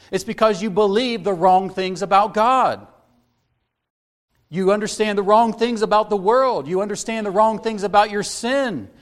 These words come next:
We don't appreciate the depths of His grace and the exceeding sinfulness of our sin and the cost of His sacrifice. But a true knowledge of God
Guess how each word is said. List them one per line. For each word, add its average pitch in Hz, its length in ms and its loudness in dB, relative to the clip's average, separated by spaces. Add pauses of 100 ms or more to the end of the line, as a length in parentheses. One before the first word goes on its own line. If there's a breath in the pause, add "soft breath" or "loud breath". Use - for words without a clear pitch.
(140 soft breath)
We 214 120 -2
don't 247 180 0
appreciate 226 560 -2
the 196 80 -2
depths 214 560 -4
of 196 100 0
His 180 180 -2
grace 208 460 -2
and 185 100 -4
the 185 80 -4
exceeding 247 560 -4
sinfulness 214 640 -4
of 202 100 0
our 185 160 2
sin 214 500 -4 (140 loud breath)
and 185 160 -4
the 185 60 -4
cost 190 580 0 (200 soft breath)
of 180 200 0
His 175 160 -6
sacrifice. 165 1000 -6 (560 soft breath)
But 214 180 -2
a 220 120 2
true 262 460 -2
knowledge 226 360 2
of 180 140 -2
God 135 460 4